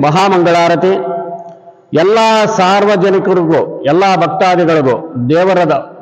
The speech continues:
ದೇವರ ಪ್ರಸಾದದ ರೂಪದಲ್ಲಿ ಒಂದು ಅನ್ನ ಸಂತರ್ಪಣೆಯನ್ನು ಕೂಡ ನಾವು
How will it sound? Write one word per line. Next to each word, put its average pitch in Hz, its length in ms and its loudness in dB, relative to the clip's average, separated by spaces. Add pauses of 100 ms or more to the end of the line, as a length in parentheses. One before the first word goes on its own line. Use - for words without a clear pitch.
ದೇವರ 165 280 2
ಪ್ರಸಾದದ 180 720 0
ರೂಪದಲ್ಲಿ 147 720 0 (300)
ಒಂದು 139 180 2
ಅನ್ನ 156 260 2
ಸಂತರ್ಪಣೆಯನ್ನು 165 720 0
ಕೂಡ 143 180 0 (460)
ನಾವು 123 600 0